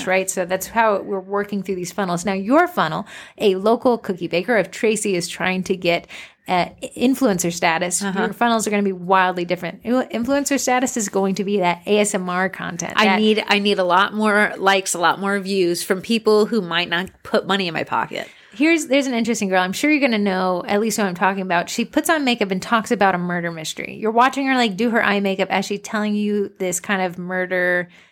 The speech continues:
Speaker 2: documentary style type
Speaker 1: Okay.
Speaker 2: thing. And her jump cuts really move you along the story quite quickly. At the end, you get the completion of the story, and she has a beautiful face of makeup. Her target audience is likely influencer status. She's not necessarily selling me any makeup, and she's not profiting from directly telling us the story
Speaker 1: Yeah.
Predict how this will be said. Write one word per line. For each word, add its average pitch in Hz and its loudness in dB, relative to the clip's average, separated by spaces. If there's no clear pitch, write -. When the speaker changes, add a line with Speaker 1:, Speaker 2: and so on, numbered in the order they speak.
Speaker 2:
documentary 175 0
style 165 0
type 190 0
Speaker 1:
Okay. 170 -2
Speaker 2:
thing. 185 -12
And 220 0
her 196 -2
jump 302 2
cuts - -2
really 349 2
move 277 -2
you 240 2
along 190 0
the 180 -6
story 190 0
quite 180 -2
quickly. 262 -4
At 233 0
the - -2
end, 320 2
you 226 -2
get 220 0
the 226 -2
completion 226 -2
of 202 -2
the 190 -2
story, 175 0
and 214 2
she 220 4
has 220 2
a 190 2
beautiful 180 -2
face - -4
of 170 -8
makeup. - -4
Her 320 2
target 302 2
audience 185 0
is 208 -2
likely 202 0
influencer 190 -2
status. - -4
She's 254 -2
not 277 2
necessarily 254 0
selling 269 0
me 285 -2
any 262 -2
makeup, 202 -2
and 196 -4
she's 208 -6
not 190 -4
profiting 247 0
from 320 0
directly 214 2
telling 196 -4
us 175 -4
the 170 -6
story 180 -4
Speaker 1:
Yeah. 180 2